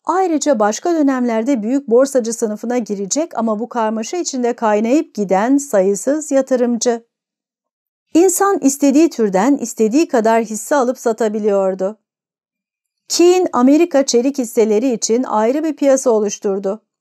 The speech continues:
Bir broker birkaç dakika içinde yüz bin hisse senedi sattı. Ne günlerdi onlar.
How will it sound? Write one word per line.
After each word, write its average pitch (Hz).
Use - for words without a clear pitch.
Bir 339
broker 254
birkaç 339
dakika 233
içinde 214
yüz 226
bin 277
hisse 269
senedi 220
sattı. 202
Ne 220
günlerdi 208
onlar. 196